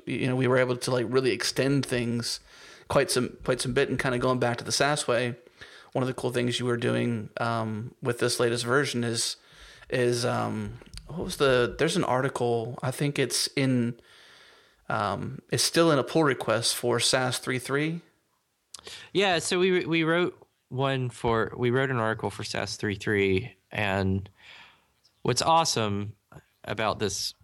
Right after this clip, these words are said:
Speaker 2: article from a technical perspective is, is that it has a completely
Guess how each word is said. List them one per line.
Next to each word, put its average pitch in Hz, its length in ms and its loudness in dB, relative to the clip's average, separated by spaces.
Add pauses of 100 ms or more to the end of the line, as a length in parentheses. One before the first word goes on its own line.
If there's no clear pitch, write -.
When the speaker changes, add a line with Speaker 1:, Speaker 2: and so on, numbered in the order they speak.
(300)
Speaker 2:
article 101 420 0
from 95 220 -4
a 92 60 -2
technical 101 500 -4
perspective 92 560 -6
is, 92 180 -2
is 90 160 -4
that 92 180 -4
it 98 140 -6
has 98 300 -2
a 95 80 -2
completely 92 960 -2